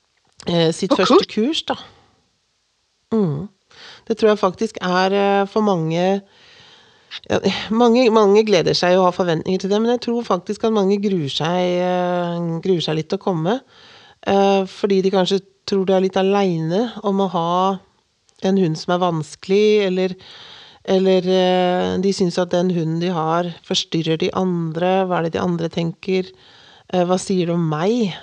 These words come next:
Speaker 1: att jag har en sån
Speaker 2: Mm.
Speaker 1: hund? Eh, att jag inte får det till, att jag känner mig dum. Eh,
Speaker 2: Mm.
Speaker 1: det att känna på att,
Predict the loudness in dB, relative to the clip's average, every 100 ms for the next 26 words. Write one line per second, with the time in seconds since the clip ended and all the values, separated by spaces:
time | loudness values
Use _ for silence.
0 | -10 -6 -2 -2 0 -2 -2 -2 -4 -4
1 | -4 -2 -4 -4 -4 -2 -2 0 -2 -4
2 | _ -20 -20 -20 -20 _ -2 0 0 0
3 | 0 -4 -4 -2 0 0 -2 -4 -2 -2
4 | 0 -2 0 0 0 -2 -4 0 0 2
5 | 0 -2 -10 _ _ _ _ _ 0 2
6 | 2 2 0 -2 -4 -8 -10 -12 -6 0
7 | 2 4 2 -2 -4 0 0 -2 -4 -4
8 | -4 -4